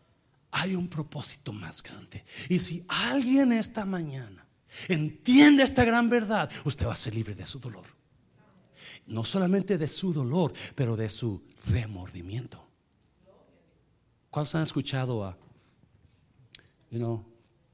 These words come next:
estaba escuchando, no me quiero tardar ya, de una jovencita que su padre era un barra-,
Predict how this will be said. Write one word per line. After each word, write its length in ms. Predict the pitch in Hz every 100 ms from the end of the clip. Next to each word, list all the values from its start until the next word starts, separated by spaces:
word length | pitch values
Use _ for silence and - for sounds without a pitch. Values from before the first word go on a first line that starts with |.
| _ _ _ _ _ _ _ _ _
estaba 320 | 123 - 127 127
escuchando, 640 | - 117 131 123 117 113 - -
no 80 |
me 80 | 127
quiero 180 | 135 120
tardar 320 | 113 101 107
ya, 240 | 98 101 104 _ _ _ _ _ _ _ _ _ _ _ _ _ - _ _ _ _ _ _ _ _ _ -
de 140 | 123
una 320 | 123 147 156
jovencita 760 | 147 135 127 113 151 135 120 113
que 360 | - 110 98 _ - - _ _ _ _ - _ _
su 200 | - 139
padre 280 | 143 139 135
era 100 | 127
un 120 | 127
barra-, 320 | 117 113 113